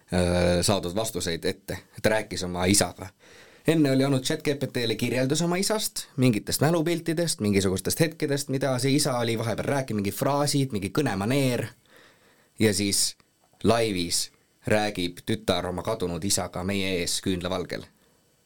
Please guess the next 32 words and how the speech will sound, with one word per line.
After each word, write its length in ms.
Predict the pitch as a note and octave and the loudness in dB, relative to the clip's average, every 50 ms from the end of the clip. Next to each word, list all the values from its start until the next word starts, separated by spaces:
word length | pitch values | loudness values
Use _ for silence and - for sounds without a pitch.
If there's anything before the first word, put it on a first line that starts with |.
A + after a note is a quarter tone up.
| _ _ _ _ _ _ _ _ _ _ _ _ _ _ - | _ _ _ _ _ _ _ _ _ _ _ _ _ _ 2
No 220 | G#2 G#2 G2+ G2 F#2+ G2 | 2 2 2 2 -2 -2
väga 280 | A#2+ A#2+ - - G#2 G2+ G2+ G2 G2+ G2+ G2+ G#2 G#2 G#2 G#2 | -4 -4 -4 -4 -4 -2 -2 -2 -2 -2 -2 -2 -2 -2 0
hirmus 480 | G#2+ C3 C3 - A2+ G#2+ G#2+ - - | 0 -2 -2 0 0 0 0 0 0
tunne. 300 | - E3 A2 F2 F#2 - - - _ - - - - - - _ _ _ _ _ _ _ _ _ _ _ _ _ _ - - - _ - - | 0 0 0 0 -4 -8 -10 -14 _ -20 -20 -20 -20 -20 -20 _ _ _ _ _ _ _ _ _ _ _ _ _ _ -20 -20 -20 _ -2 2
Ja 140 | F#2+ A2 G#2 G2+ G#2 | 2 2 2 2 0
nüüd 140 | A2 A2+ A2 | -2 -2 -2
see, 140 | - C#3+ C3 | 0 0 0
et 140 | A#2 A2 - - | 0 -2 -2 -2
kui 80 | A2+ | -2
ta 80 | G2+ F#2 | -2 0
meenutab 560 | G#2 A#2+ D3 F3+ F#3 D3 A#2 - - G2 - | 2 2 2 2 2 0 0 -2 -2 -4 -2
inimest, 320 | A2+ G#2+ G2+ F#2 F#2+ - | 0 0 0 0 -2 -2
kas 140 | - A2 G2+ - | -4 -4 -4 -4
ta 80 | A#2+ | -2
on 80 | A2 G#2+ | -2 0
inimene, 380 | G#2+ G#2 F#2+ F2+ F2+ F2 F2+ F2 - - - - - - _ _ _ - - - | 0 0 -2 -2 -4 -8 -8 -10 -12 -16 -20 -20 -20 -20 _ _ _ -20 -4 0
kust 180 | - A2+ - G2+ | 0 2 4 4
ma 60 | G2 | 4
saan 140 | G#2+ G#2 G2+ | 4 4 6
kindel 320 | G#2+ A2 G#2 F#2+ F2 F2+ F2+ | 4 4 4 4 4 6 4
olla, 160 | F2 F2 E2 | 4 2 2
et 40 | - | 4
teie 160 | G#2+ G#2 F#2 F2 F2 | 4 4 4 4 2
siin 160 | F2+ F#2 F#2 | -2 -2 -2
ei 20 | F#2 | 0
ole 140 | F#2 F#2 F#2 | 2 4 4
mingid 220 | F#2 F#2 F2 F#2 | 4 2 2 2
robotid, 340 | G2 F#2+ F#2+ F#2 - - F2+ - | 2 2 2 0 0 -2 -4 -2
kes 180 | - F#2 - - | -2 -2 0 0
on 140 | F2 F2 E2 | -2 -2 -4
lihtsalt 180 | E2 F#2 - | -4 -6 -2
keelemudelid? 600 | - F#2+ F#2+ F#2+ F#2 F#2+ F#2+ F#2+ F2+ F2+ E2 - | 0 0 2 2 2 2 2 0 0 -2 -4 -10